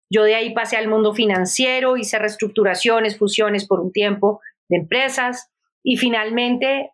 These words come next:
eh, estando haciendo ese tema de fusiones y adquisiciones,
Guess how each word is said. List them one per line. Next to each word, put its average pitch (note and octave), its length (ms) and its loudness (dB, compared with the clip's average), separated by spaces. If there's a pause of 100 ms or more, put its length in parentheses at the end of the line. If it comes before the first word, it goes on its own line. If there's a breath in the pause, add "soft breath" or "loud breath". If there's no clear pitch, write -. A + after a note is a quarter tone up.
(140)
eh, G#3+ 440 2
estando A#3+ 580 -2
haciendo B3+ 600 0
ese A#3 220 0
tema A#3 440 0
de A3 160 0
fusiones G#3+ 640 0
y A3 180 2
adquisiciones, F#3+ 960 0